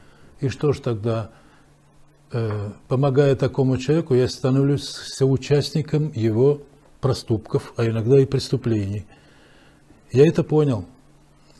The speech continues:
Два-три раза таких случаев были, больше или меньше. Но я понял, что прежде чем помогать,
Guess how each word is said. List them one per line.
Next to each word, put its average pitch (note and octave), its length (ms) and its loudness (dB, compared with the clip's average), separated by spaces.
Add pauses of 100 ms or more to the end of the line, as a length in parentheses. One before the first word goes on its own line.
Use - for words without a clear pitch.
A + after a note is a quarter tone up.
Два-три C3+ 420 0
раза A#2+ 260 0
таких A#2 280 -6
случаев A#2 380 -6
были, C#3 260 0
больше A#2+ 440 0
или G#2+ 120 -2
меньше. B2+ 440 -4 (220)
Но C#3 100 -2
я D3 100 2
понял, C#3+ 300 0
что - 200 -8
прежде C3 320 0
чем B2 160 -2
помогать, C3 580 0